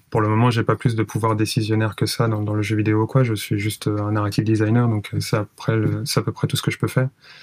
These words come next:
Ça, et, et par exemple, il y a ça, et essayer de, oui, de... de, bah, de, de faire, euh, de, de travailler avec, euh, avec des, des personnes qui ont des, des, des profils, euh,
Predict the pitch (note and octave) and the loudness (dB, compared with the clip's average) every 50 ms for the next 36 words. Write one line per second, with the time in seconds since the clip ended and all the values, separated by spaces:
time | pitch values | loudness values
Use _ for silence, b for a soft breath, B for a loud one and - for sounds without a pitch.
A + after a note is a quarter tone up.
0 | B B B B B _ - - - - A#2+ A#2+ A#2+ A#2+ A2+ A2 G#2+ G#2 G#2 G#2 | B B B B B _ -4 -4 0 2 4 4 4 4 4 4 4 2 2 2
1 | G#2 G#2 G2+ G2+ G2+ G2+ G#2 A2 - C3 A2+ - A2 G#2+ A2 G#2+ A#2+ A#2 - - | 0 0 0 0 0 -2 -2 -2 -2 -2 0 2 2 2 4 2 2 0 2 0
2 | A2+ G#2+ G#2+ G#2+ G#2+ G#2 G#2 G#2 G#2 G#2 G#2 G2+ G#2 G2+ G#2 G#2 - b b b | 2 2 2 2 2 2 0 0 0 0 -2 -4 -4 -6 -8 -10 -12 b b b
3 | b b _ _ _ _ _ _ _ _ - - C3+ C3 C3 B2 A2+ A2+ A2+ - | b b _ _ _ _ _ _ _ _ 0 2 4 6 6 6 6 4 4 2
4 | - - A2+ A2+ B2 B2 A#2 A2+ A2 G#2+ G#2+ G2+ G2+ G#2 G#2+ D3+ D3+ C#3 B2 - | 2 2 2 2 2 2 4 4 4 4 2 2 0 -2 -2 -4 -4 -6 -8 -10
5 | - _ _ - F#3+ F#3 E3 C3+ B2 C3 C3+ B2 A2+ G#2+ G#2 G2+ G2+ G#2+ G#2 G2+ | -16 _ _ -6 -2 0 2 4 4 4 4 4 4 2 0 0 0 0 0 -2
6 | G2 G2+ G2 G2 G2+ G2+ - _ _ _ _ _ _ _ _ _ _ _ _ _ | -2 -4 -6 -8 -10 -14 -16 _ _ _ _ _ _ _ _ _ _ _ _ _
7 | _ _ _ _ _ _ _ _ _ _ _ _ _ - - A2+ G#2+ G#2+ G2+ G#2+ | _ _ _ _ _ _ _ _ _ _ _ _ _ -2 0 0 0 0 0 0
8 | G2+ G#2 G2+ G#2 G2 - - - G#2+ G#2+ A2 G#2 G2+ G2+ G2 G2 G2 G2 F#2+ F#2+ | 0 0 0 -2 -2 -2 -2 0 0 2 2 2 0 0 -2 -4 -4 -6 -6 -8
9 | G2 G2 G2 - _ _ - D#3+ B2 G#2+ G#2+ G#2 G2 G#2+ - - - A#2+ G#2+ A2 | -10 -12 -14 -18 _ _ 0 2 2 2 2 0 0 -2 -4 -2 -2 0 2 2
10 | G#2+ A2 A#2 A#2+ A#2+ A2+ G#2+ G#2+ G2+ - - A2 G#2 G2+ G2+ G2+ G#2+ A#2 A#2 G#2 | 2 4 4 4 4 4 2 2 0 -2 -2 -2 -2 -2 -2 -2 -2 -2 -2 -2
11 | G#2+ G#2 G#2 G2+ G#2+ G#2 G2+ G#2 G2+ - A#2 G2 - - A#2+ A#2 A#2+ - - A2+ | -2 -2 0 0 0 2 0 0 0 -2 -2 -2 0 0 0 0 0 0 0 0
12 | A2 G#2+ G#2+ G#2+ G#2 G#2 G#2+ G#2+ G#2+ A2 G#2 - - - A2 G2+ - - - A#2+ | 0 2 0 0 0 0 0 0 0 -2 -4 -2 -2 -4 -4 -4 -2 0 0 0
13 | A2+ G#2+ G#2 G2+ G#2 G#2 G2+ | 2 0 0 -2 -2 -2 -4